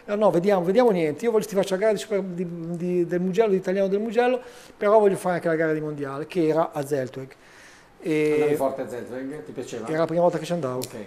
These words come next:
Speaker 2: perfetto.
Speaker 1: Mm. E poi era il vecchio Zeltweg, eh.
Speaker 2: Perfetto. Sì,
Speaker 1: Quello
Speaker 2: porca
Speaker 1: vecchio che era
Speaker 2: miseria.
Speaker 1: tosto, tostissimo,
Speaker 2: Mamma mia.
Speaker 1: tostissimo. E,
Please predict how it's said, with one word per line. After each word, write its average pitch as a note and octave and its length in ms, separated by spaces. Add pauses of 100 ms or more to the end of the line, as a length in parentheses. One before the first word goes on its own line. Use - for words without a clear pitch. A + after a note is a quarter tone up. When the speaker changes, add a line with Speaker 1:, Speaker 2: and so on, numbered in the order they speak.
Speaker 2:
perfetto. A2 440
Speaker 1:
Mm. C#3 80 (120)
E - 80
poi F3+ 120
era C3+ 100
il B2+ 40
vecchio C#3+ 200
Zeltweg, B2 360
eh. A#2 40
Speaker 2:
Perfetto. B2 360
Sì, - 80
Speaker 1:
Quello D3+ 140
Speaker 2:
porca D#3 160
Speaker 1:
vecchio D#3+ 160
che - 120
era D3 100
Speaker 2:
miseria. C3 220
Speaker 1:
tosto, C#3 300
tostissimo, D3+ 540
Speaker 2:
Mamma A2+ 180
mia. G#2+ 140
Speaker 1:
tostissimo. D#3+ 520 (560)
E, D#3+ 640